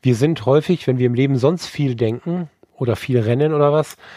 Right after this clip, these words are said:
in unseren privaten Welten nicht so sehr mit Bedacht unterwegs. Und das führt dazu, dass ich mir sehr sicher bin, das merke ich in den persönlichen Gesprächen auch, dass so eine Sendung wie heute für viele so,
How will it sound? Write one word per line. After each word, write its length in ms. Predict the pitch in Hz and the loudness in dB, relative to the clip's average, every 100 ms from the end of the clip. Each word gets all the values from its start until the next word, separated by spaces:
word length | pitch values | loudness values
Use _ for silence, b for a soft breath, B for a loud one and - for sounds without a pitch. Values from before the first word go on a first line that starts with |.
| B B B B | B B B B
in 140 | 143 | -6
unseren 300 | 135 135 120 | -2 -2 0
privaten 560 | 127 - 123 175 - 117 | -2 0 0 0 -2 -2
Welten 320 | 120 117 120 | 0 -2 -2
nicht 160 | 151 - | -4 -2
so 140 | 147 | -4
sehr 340 | 120 143 160 165 | 0 2 4 2
mit 220 | 147 - | -2 -2
Bedacht 400 | 135 151 - 151 | 0 0 -4 -10
unterwegs. 580 | 127 120 156 135 - 127 | -6 0 0 0 -6 -12
Und 120 | 117 | -10
das 120 | 110 | -8
führt 220 | - 147 | -6 -4
dazu, 420 | 139 - 160 170 160 B B B B B _ _ _ _ | -4 -6 -4 -4 -6 B B B B B _ _ _ _
dass 200 | - 120 | -6 -4
ich 160 | 127 113 | -4 -2
mir 160 | 135 | 0
sehr 180 | 113 127 | 2 0
sicher 240 | 127 135 147 | 0 -2 0
bin, 180 | 151 | 0
das 140 | 156 - | -2 -2
merke 160 | 139 | -2
ich 60 | - | -2
in 80 | 135 | -4
den 40 | |
persönlichen 400 | 120 120 131 120 | -4 -2 -2 -4
Gesprächen 440 | 123 - 127 110 117 | -6 -4 -4 -2 -2
auch, 180 | 147 | -2
dass 180 | - 123 | -2 -6
so 80 | 135 | -4
eine 80 | 123 | -2
Sendung 360 | 120 123 123 | -2 -2 -2
wie 100 | 120 | -2
heute 300 | 107 127 - | 0 0 -2
für 160 | 143 131 | -6 -6
viele 340 | - 143 151 | -6 -2 0
so, 300 | 135 135 131 | 2 2 2